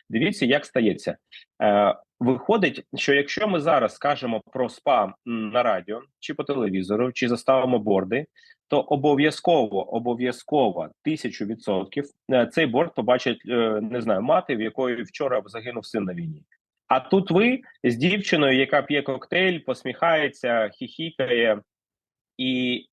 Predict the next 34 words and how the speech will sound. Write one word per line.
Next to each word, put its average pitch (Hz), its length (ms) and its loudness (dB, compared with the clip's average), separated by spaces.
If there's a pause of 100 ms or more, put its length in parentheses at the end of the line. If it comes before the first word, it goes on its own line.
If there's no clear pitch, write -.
(100)
що 175 280 -2
вона 135 220 -2
скаже 98 360 -2
про 90 180 -8
вашу 87 240 -8
послугу? 90 480 -8
Що 170 180 0
вона 165 200 2
скаже 143 400 0
взагалі 123 440 -2
про 113 300 0 (500)
цих 143 280 -2
людей, 123 240 2
які 123 220 -2
зараз 113 300 0
відпочивають? 107 600 0
Вона 127 200 0
нічого 139 240 -2
доброго 120 260 -2
не 110 60 -4
скаже. 135 400 0 (400)
І 165 100 -2
це 170 180 0
не 160 140 0
людина 143 360 0
погана, 104 400 0
просто 123 340 -8
зараз 135 500 0
в - 20 -8
її 127 180 -4
житті 120 500 -4
ось 127 220 -6
така 123 260 0
реальність. 87 400 -2